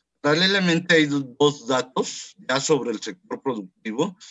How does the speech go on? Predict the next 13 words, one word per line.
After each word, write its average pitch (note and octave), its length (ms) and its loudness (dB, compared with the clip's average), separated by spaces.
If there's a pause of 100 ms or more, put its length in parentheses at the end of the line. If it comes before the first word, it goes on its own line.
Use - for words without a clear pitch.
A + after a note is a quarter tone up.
(420)
que B2 80 -6
vale C3+ 240 2
la A#2 200 -2
pena A#2+ 280 -4
mencionar, A2+ 720 -4
pues A2+ 140 -10
tienen B2+ 360 -4
que A#2+ 80 -4
ver B2 220 -4
indirectamente A2+ 1000 -4
con G#2 140 -4
los G2 100 -6
ninis. G2 600 -8